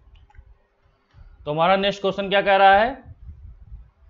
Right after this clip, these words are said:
मशहूर पुस्तक Straight from the Heart के लेखक कौन है? ठीक,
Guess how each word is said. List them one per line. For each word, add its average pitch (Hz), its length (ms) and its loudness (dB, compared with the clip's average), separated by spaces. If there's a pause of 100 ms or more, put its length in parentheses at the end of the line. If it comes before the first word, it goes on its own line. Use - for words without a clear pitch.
(360)
मशहूर 170 480 -2 (120)
पुस्तक 196 400 -6 (120)
Straight 208 440 -4 (100)
from 196 460 0
the 175 240 0
Heart 165 400 4
के 180 80 -4
लेखक 175 420 -4
कौन 151 300 0
है? 92 200 -12 (1900)
ठीक, 226 240 -2